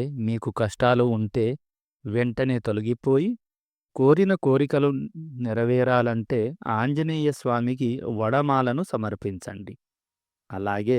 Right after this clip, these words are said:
శనగలను నానబెట్టి నూట ఎనిమిది శనగలను దారానికి గుచ్చి ఆంజనేయ స్వామికి సమర్పిస్తే జాతక దోషాలు తొలగి విపరీతమైన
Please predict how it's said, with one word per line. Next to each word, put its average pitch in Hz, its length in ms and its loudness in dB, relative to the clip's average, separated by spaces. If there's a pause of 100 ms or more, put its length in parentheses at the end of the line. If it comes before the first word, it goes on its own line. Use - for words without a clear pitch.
(120)
శనగలను 120 720 -2
నానబెట్టి 113 720 0 (720)
నూట 131 340 -2 (180)
ఎనిమిది 135 400 2
శనగలను 139 680 0 (360)
దారానికి 110 580 2
గుచ్చి 107 380 -4 (200)
ఆంజనేయ 143 540 2
స్వామికి 113 460 0
సమర్పిస్తే 107 720 -4 (600)
జాతక 120 540 0
దోషాలు 123 540 2
తొలగి 123 420 0 (420)
విపరీతమైన 143 800 0